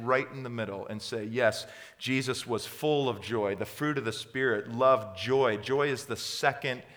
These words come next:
fruit of the Spirit, and we should be full of joy and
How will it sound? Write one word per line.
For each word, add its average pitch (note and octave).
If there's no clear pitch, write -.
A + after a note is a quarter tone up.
fruit C#3+
of F#2+
the G#2
Spirit, C3+
and A#2
we C#3
should C3
be A#2+
full D#3
of A2+
joy G2+
and D3